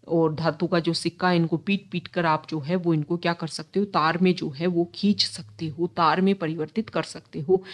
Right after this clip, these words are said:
लेकिन अधातु को आप नहीं कर सकते हो। ओके, और जब भी कोई धातु होती है उसके ऊपर अगर कठोर सतह से उसको टकराया जाता है तो उसमें निनाद ध्वनि जो है उत्पन्न होती है, रिंगिंग साउंड जो है वो उत्पन्न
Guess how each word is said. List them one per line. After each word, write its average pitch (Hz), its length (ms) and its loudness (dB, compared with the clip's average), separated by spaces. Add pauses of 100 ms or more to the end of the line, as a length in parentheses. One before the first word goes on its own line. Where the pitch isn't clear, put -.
(160)
लेकिन 175 220 2 (140)
अधातु 185 520 0
को 180 240 0
आप 165 220 -4
नहीं 160 300 2
कर 180 160 0
सकते - 440 -12
हो। - 160 -16 (400)
ओके, 247 300 -2 (540)
और 160 400 2
जब 180 200 4
भी 220 280 4 (200)
कोई 180 180 4
धातु 170 340 2
होती 160 260 2
है 160 160 0
उसके - 340 4
ऊपर 190 220 6
अगर 175 240 2 (200)
कठोर 180 260 2
सतह 165 300 -2
से 180 140 0
उसको 185 180 -2
टकराया 160 420 -2
जाता 160 300 -4
है 165 160 -2
तो 190 120 2
उसमें 196 220 2
निनाद 175 540 6
ध्वनि 170 420 2
जो 160 180 -2
है 156 140 -6
उत्पन्न 160 400 -6
होती 147 300 -8
है, 160 80 -2
रिंगिंग 196 380 6
साउंड 160 320 -4
जो 156 140 -6
है 156 160 -4
वो 208 120 8
उत्पन्न 190 460 2